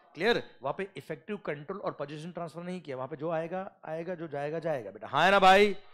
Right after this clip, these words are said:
कोई भी आए कोई भी जाए, क्लियर? तो भी वो रेंटिंग है बेटा, रेंटिंग है तो सप्लाई ऑफ सर्विस है बेटा, मतलब इफेक्टिव कंट्रोल और पोजीशन ट्रांसफर हो या ना हो उसे कंसर्न नहीं है। एक और एग्जांपल दूं बेटा मैं, ये प्रेस्टीज पॉइंट बेटा,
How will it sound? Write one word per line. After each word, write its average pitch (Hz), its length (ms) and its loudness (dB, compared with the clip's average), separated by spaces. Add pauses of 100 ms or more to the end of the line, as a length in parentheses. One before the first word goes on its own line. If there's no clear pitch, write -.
(200)
कोई 151 120 -2
भी 170 120 0
आए 185 80 0
कोई 175 180 -6
भी 170 120 -4
जाए, 110 300 -8 (340)
क्लियर? 196 460 6 (220)
तो 147 100 -4
भी 143 100 -6
वो 156 100 -4
रेंटिंग 143 380 -6
है 165 80 -2
बेटा, 170 280 -4 (200)
रेंटिंग 131 320 -10
है 135 60 -12
तो 135 80 -10
सप्लाई 127 280 -6
ऑफ - 560 10
सर्विस 127 420 -4
है 104 80 -12
बेटा, 90 340 -18
मतलब 160 300 -8
इफेक्टिव 165 380 -12
कंट्रोल 175 420 -12
और 180 100 -10
पोजीशन 135 420 -14
ट्रांसफर 135 360 -14
हो 120 200 -8
या 151 80 -8
ना 139 100 -12
हो 131 140 -10
उसे 131 160 -16
कंसर्न 190 680 6 (180)
नहीं 120 300 -8
है। 76 140 -20 (460)
एक 127 120 -10
और 165 60 -6
एग्जांपल 170 260 -6
दूं 185 100 -6
बेटा 196 140 -4
मैं, 208 200 -12 (1900)
ये 127 60 -8
प्रेस्टीज 135 380 -10
पॉइंट 180 220 -10
बेटा, 185 180 -10